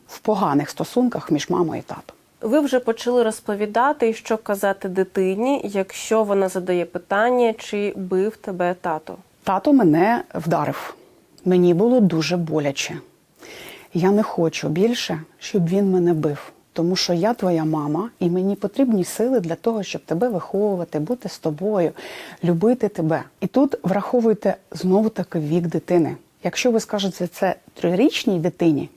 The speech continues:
Speaker 1: дитина не зовсім і зрозуміє. Да? Якщо це буде підліток або дитина дев'яти, десяти років, вона почує. Головне, щоб мама намагалася,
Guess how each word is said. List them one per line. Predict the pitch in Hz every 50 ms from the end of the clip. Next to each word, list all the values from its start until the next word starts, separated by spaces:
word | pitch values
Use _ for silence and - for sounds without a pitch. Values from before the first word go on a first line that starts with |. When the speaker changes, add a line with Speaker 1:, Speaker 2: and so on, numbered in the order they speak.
| _ _ -
Speaker 1:
дитина | - - - 269 262 247
не | 233 220 196
зовсім | 220 220 - - 208 202 196
і | 185
зрозуміє. | 185 196 190 175 185 190 190 185 170 135 - - - -
Да? | 175 190 220 233 - _ -
Якщо | 175 185 - - - 240
це | - - 208
буде | 180 175 196 180 165 160
підліток | - - 262 320 - 233 190 - - 151 - -
або | 165 165 170 185
дитина | 165 180 - - 202 180 165 156
дев'яти, | 147 160 151 156 143 - - 226 240 208
десяти | 165 160 - - - - - 233
років, | 226 - 175 165 - - - - - - - - - - -
вона | - 214 226 233
почує. | - 226 - - - - 220 185 139 131 - - _ _ _ - - - - -
Головне, | - 208 214 220 226 226
щоб | - - 220 202 220
мама | 240 302 339 294 214 190
намагалася, | 185 190 196 208 202 226 247 247 233 220 214 - - 196 190